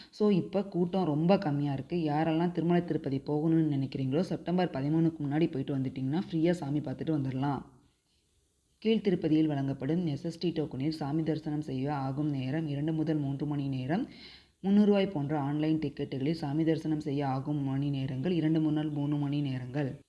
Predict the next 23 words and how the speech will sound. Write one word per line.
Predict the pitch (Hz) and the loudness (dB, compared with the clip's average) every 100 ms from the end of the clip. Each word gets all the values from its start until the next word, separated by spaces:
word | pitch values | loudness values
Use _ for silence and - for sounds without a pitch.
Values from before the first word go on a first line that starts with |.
| _ _ _ _ _ _ 180 | _ _ _ _ _ _ 2
இதே | 196 196 | 4 4
போன்று | 175 151 160 | 4 4 2
திருமலை | 160 156 160 170 | 0 2 2 2
திருப்பதி | 165 151 135 135 | 2 0 0 0
உடனடி | 156 151 156 160 156 | 2 2 2 2 2
அப்டேட்டுக்கு | 123 160 156 147 160 160 | 2 2 2 0 0 0
எங்களது | 135 143 143 139 | 0 0 0 0
ஸ்ரீவாரி | 175 165 160 147 135 156 | 0 0 2 2 0 -2
திருமலை | 151 156 160 | -2 0 2
திருப்பதி | 160 147 143 143 | 2 -2 -2 -2
டிக்கெட் | 156 151 160 151 | -2 -2 -2 0
புக்கிங் | 143 147 | -2 -2
சென்டர் | 151 139 131 143 | -2 -2 -2 0
என்ற | 139 131 147 | -2 -2 -2
YouTube | 147 143 165 151 151 | -2 -2 -4 -4 -4
சேனலை | 131 131 156 | -4 -2 -2
சப்ஸ்கிரைப் | 156 143 - 165 160 | -4 -6 -2 -2 0
செய்து | 139 131 156 | -4 -2 -2
பெல் | 147 147 | 0 0
பட்டனை | 151 147 135 151 | 0 -2 -2 -4
பிரஸ் | - 139 - | -4 -8 -4
செய்து | 143 143 | -2 -2
கொள்ளவும். | 143 135 127 127 143 | -2 -2 -2 -2 -2